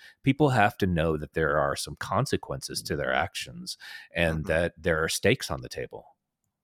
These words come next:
Speaker 2: Yeah, right. And that is a piece of advice that I would really encourage all of the listeners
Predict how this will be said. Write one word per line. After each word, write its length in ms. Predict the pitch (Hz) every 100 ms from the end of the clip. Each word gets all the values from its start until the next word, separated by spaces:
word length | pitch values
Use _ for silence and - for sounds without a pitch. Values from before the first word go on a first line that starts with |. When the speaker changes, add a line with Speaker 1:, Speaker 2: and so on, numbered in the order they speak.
| _ _ _ -
Speaker 2:
Yeah, 340 | 139 104 82 -
right. 280 | 110 98
And 320 | 87 110 120 -
that 260 | 117 127 131 -
is 200 | 123 104
a 40 |
piece 220 | - 104 92
of 80 |
advice 380 | 92 95 92 90
that 160 | - 98
I 100 | 101
would 160 | 101
really 300 | - 95 92
encourage 480 | 87 87 107 90 87
all 280 | - 95 107
of 100 | 95
the 80 | 76
listeners 640 | 73 69 - 85 80 -